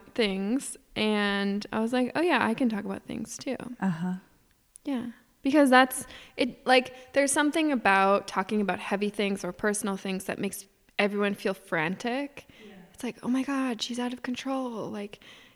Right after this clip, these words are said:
Speaker 1: it's all so crazy." And it's like, "No, like, I'm okay. Like, I'm not losing my mind. I'm not, like, having a mental break." It's like, "I'm just talking about a thing that's heavy.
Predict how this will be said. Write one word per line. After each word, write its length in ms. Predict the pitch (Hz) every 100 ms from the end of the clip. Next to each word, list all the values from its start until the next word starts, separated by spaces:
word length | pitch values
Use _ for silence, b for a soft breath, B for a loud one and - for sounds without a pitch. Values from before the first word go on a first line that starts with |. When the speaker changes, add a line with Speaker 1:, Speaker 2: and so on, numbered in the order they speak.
| B
Speaker 1:
it's 180 | 240 247
all 320 | - 247 269
so 320 | 262 - 269 262
crazy." 840 | - 285 285 254 202 196 151 -
And 100 | 208
it's 160 | 208 -
like, 180 | 208 -
"No, 420 | 277 247 196 190
like, 220 | - 202 - - _ _
I'm 240 | 202 285 269
okay. 680 | 190 - 202 175 123 220 233
Like, 80 | 226
I'm 80 |
not 300 | 226 254 247
losing 300 | 214 226 220
my 100 | 196
mind. 540 | 180 180 180 - 117 214
I'm 160 | 196
not, 260 | 196 208 208 -
like, 280 | 202 190 - B B B B -
having 440 | - 208 208 190
a 120 | 180 220 - _ _
mental 380 | - 202 202 208
break." 340 | 180 147 180 214
It's 140 | -
like, 200 | 190 185
"I'm 100 | 208
just 180 | 214 247
talking 320 | - 240 233 214
about 160 | 190
a 60 | 180
thing 260 | - 214 185
that's 180 | 185
heavy. 640 | - 208 175 - - 226